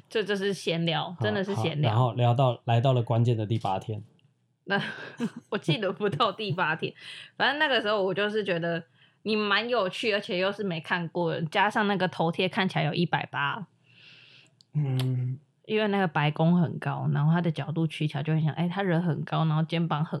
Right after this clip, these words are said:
Speaker 1: 宽，然后长得好像蛮好看的。
Speaker 2: 我长得不高是众所皆知的，你只要有问任何其他的人，大家都会跟你说，“哦，小段，嗯，小段不高。”
Speaker 1: 可是，可是那个时候我就只有 focus 在火舞啊，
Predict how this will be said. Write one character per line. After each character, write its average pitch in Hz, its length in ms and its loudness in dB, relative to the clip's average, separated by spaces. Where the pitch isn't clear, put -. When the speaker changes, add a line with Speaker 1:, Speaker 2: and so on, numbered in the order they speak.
Speaker 1:
宽， 139 300 -10
然 185 80 -6
后 - 20 -2
长 160 200 2
得 156 60 4
好 160 100 4
像 185 180 2
蛮 202 160 4
好 180 160 4
看 196 260 2
的。 - 240 -2
Speaker 2:
我 143 80 -2
长 131 240 4
得 135 100 6
不 151 140 6
高 151 200 6
是 156 80 8
众 147 280 4
所 127 200 -2
皆 127 260 4
知 123 260 2
的， 120 140 4
你 131 140 6
只 143 120 4
要 156 100 6
有 127 180 4
问 143 240 4
任 139 200 6
何 117 180 4
其 117 160 -2
他 120 160 4
的 117 120 2
人， 101 260 -8
大 117 100 2
家 120 60 4
都 117 140 2
会 113 80 2
跟 117 160 0
你 107 40 -6
说 110 240 -8
，“哦， 127 40 4
小 120 120 0
段， 156 160 4
嗯， 165 280 0
小 - 100 -2
段 147 140 6
不 151 120 2
高。” 240 100 2
Speaker 1:
可 - 20 2
是， - 0 -
可 151 60 4
是 - 60 4
那 285 120 6
个 214 120 6
时 214 120 -4
候 208 260 4
我 180 160 2
就 220 140 -2
只 202 120 -2
有 180 80 4
focus 170 420 -2
在 175 160 0
火 165 120 -2
舞 165 300 -2
啊， - 260 -8